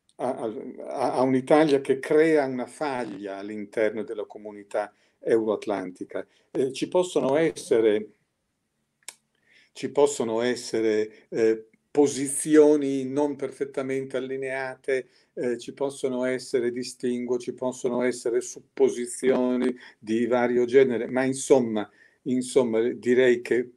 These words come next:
Putin non è, no, non ha appeal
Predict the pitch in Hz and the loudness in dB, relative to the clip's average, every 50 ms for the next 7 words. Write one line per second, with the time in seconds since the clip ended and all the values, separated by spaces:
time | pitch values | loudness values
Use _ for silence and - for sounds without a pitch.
0 | _ _ _ _ - 143 131 120 120 - 120 110 107 107 107 110 117 110 113 117 | _ _ _ _ -4 -2 -2 -2 -2 -4 -4 -4 -2 -2 -2 -2 -2 -2 -2 -4
1 | 113 110 107 120 - - 135 139 160 143 131 131 123 127 123 104 101 - - - | -6 -6 -6 -6 -6 -6 -4 -4 -2 2 2 4 4 6 4 4 2 0 -6 -14
2 | _ _ _ _ - - _ 170 139 - - - - 123 104 101 104 101 98 98 | _ _ _ _ -20 -12 _ -2 -2 -2 -4 -6 -10 -6 -4 -2 -2 -2 0 0
3 | 104 110 - - | 0 0 -2 -4